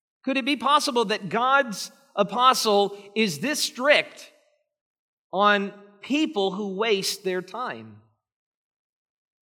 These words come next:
And I was completely challenged this week.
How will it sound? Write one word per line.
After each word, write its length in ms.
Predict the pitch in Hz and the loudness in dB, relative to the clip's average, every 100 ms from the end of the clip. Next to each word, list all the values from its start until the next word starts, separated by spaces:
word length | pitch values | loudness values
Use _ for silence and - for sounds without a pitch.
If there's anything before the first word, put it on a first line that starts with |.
| _ _ _ _ _ _ | _ _ _ _ _ _
And 160 | 170 160 | -6 0
I 140 | 160 | 2
was 220 | 170 165 - | 2 -2 -6
completely 640 | 175 165 - 240 208 202 | -8 -10 -12 -12 -8 -8
challenged 640 | - 220 202 190 151 131 | -8 -4 -2 -2 -6 -10
this 260 | 143 139 - | -10 -10 -10
week. 400 | 120 98 - _ | -12 -12 -14 _